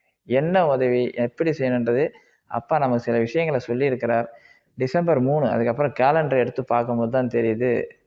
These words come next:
உலக மாற்றுத்திறனாளிகள் நாள் அது. பொதுவாகவே மாற்றுத்திறனாளிகள்,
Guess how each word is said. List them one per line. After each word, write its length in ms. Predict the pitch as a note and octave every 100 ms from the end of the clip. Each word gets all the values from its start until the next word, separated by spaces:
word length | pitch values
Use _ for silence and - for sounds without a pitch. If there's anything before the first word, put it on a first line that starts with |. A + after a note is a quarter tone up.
| _ _ _ _ _ _
உலக 400 | - C3 D#3+ E3+
மாற்றுத்திறனாளிகள் 1080 | C#3+ C3+ C#3 C3+ C3+ A#2+ B2 A#2 A#2 A#2+ C3 - - _ _ _ _ _ _ _
நாள் 320 | A#2+ A#2 A2+
அது. 200 | G2+ G2+ - _ _ _ _ _ _ _ _ _
பொதுவாகவே 540 | C#3+ D#3+ E3+ F3 F3 F3
மாற்றுத்திறனாளிகள், 920 | D3+ E3 D#3+ D3 C#3+ C3+ C3 C3 E3